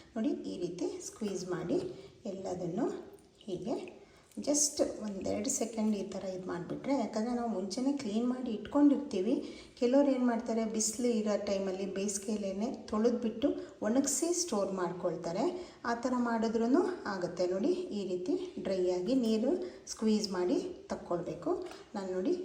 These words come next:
ಈ ರೀತಿ ತೆಗೆದಿಟ್ಕೊಂಡಿದ್ದೀನಿ. ಇವಾಗ ನೋಡಿ ಎರಡನ್ನೂ ನಾನು ವಾಶ್ ಮಾಡಿ ಇಟ್ಕೊಂಡಿದ್ದೀನಿ.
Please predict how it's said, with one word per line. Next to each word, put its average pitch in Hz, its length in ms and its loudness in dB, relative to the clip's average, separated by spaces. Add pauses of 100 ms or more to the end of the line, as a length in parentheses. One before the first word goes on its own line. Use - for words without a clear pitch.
(160)
ಈ - 20 0 (100)
ರೀತಿ 180 240 -4 (340)
ತೆಗೆದಿಟ್ಕೊಂಡಿದ್ದೀನಿ. 170 920 -4 (1000)
ಇವಾಗ 190 160 0 (100)
ನೋಡಿ 185 220 0 (300)
ಎರಡನ್ನೂ 190 520 0 (100)
ನಾನು 170 240 0
ವಾಶ್ 190 300 -2
ಮಾಡಿ 175 240 -2
ಇಟ್ಕೊಂಡಿದ್ದೀನಿ. 175 580 0